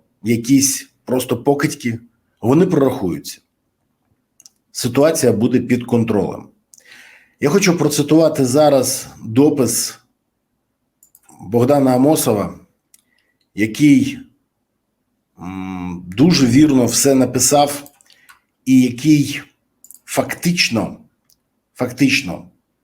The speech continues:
спрогнозував те, що буде. І зараз так і відбувається. Зараз усі каменти прийде ботня,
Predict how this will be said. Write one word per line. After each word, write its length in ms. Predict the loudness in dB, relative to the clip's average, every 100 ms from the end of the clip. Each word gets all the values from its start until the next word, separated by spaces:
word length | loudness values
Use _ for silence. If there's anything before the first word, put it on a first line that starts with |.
| _ _ _ _ _ _ _ _ _ _ _ _ _ _ _ _ _ _
спрогнозував 800 | -14 -2 0 2 2 2 2 0
те, 80 | -2
що 200 | -2 -2
буде. 280 | -4 -8 -12 -20 _ _ 0
І 100 | 2
зараз 300 | 4 2 -2
так 180 | -4
і 40 | -2
відбувається. 720 | -4 -2 -2 -2 -6 -14 -16 _ _ -20 _ _ _ _ _ _ _ -6
Зараз 380 | 0 2 2
усі 200 | 0 -2
каменти 460 | 2 2 2 0 -2
прийде 360 | -2 0 2 2
ботня, 540 | 0 -2 -6 -8 -12